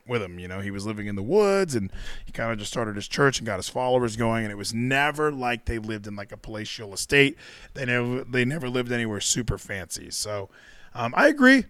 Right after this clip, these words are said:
but I also think that's what a lot of people do who are afraid to embrace religion is they always focus on the one. They fo-, like, here, I got a news story on the side right here. Al Pacino, eighty-two years old, is expecting a baby with his girlfriend,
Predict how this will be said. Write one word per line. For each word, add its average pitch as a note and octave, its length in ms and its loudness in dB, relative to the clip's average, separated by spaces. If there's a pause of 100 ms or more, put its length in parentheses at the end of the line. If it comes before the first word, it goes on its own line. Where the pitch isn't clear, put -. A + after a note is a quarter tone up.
(120)
but D3 100 4
I E3 100 12
also G3 260 8
think E3+ 200 2
that's F3 220 6
what F3 80 4
a D3+ 40 4
lot D3 180 6
of D3 60 4
people C#3+ 240 6
do B2+ 200 0
who B2+ 60 2
are A#2 140 4
afraid B2+ 300 2
to B2 100 2
embrace G2 380 -4
religion D3+ 380 0
is C#3 160 -2
they A#2 100 -2
always C3+ 320 4
focus - 460 -4
on A#2 100 -4
the G#2+ 60 -4
one. F#2+ 320 -10 (520)
They B2+ 100 -6
fo-, C#3+ 300 0
like, D3 140 2
here, G3 180 6
I C#3 120 6
got F#3 100 8
a - 20 6
news D3 220 4
story C#3+ 240 6
on C3+ 140 2
the C3+ 40 0
side C#3+ 220 4
right C#3+ 160 4
here. D3+ 200 4 (260)
Al F3 160 8
Pacino, A#3 520 8
eighty-two G#3 400 4
years A#3 220 8
old, G3+ 200 8
is C#3+ 120 0
expecting D3 400 -4
a C#3+ 60 -12
baby C#3 360 4
with A2 140 0
his G#2 100 -2
girlfriend, A2 640 0